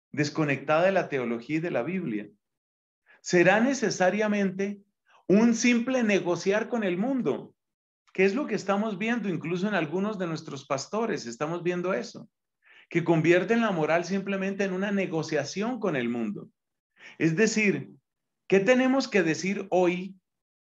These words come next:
para ser escuchados hoy? Y por supuesto, de esa frase a ¿qué tenemos que decir hoy para que nos quieran, para que nos acepten?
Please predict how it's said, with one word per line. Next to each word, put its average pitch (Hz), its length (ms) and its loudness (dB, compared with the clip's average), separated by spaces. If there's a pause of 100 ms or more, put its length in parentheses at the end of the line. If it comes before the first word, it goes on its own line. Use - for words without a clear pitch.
para 147 240 4
ser 175 220 0
escuchados 151 840 -2
hoy? 151 460 -2 (1160)
Y 139 80 -4
por 143 200 0
supuesto, 147 800 -2 (140)
de 143 280 2
esa 220 260 0
frase 175 560 -2 (520)
a 123 500 2 (500)
¿qué 180 120 4
tenemos 240 460 2
que 185 140 -2
decir 180 480 -4
hoy 151 480 0 (440)
para 151 380 2
que 143 460 -4
nos 143 300 -2
quieran, 180 600 2
para 143 260 0
que 147 120 -6
nos 123 320 -6
acepten? 175 840 -4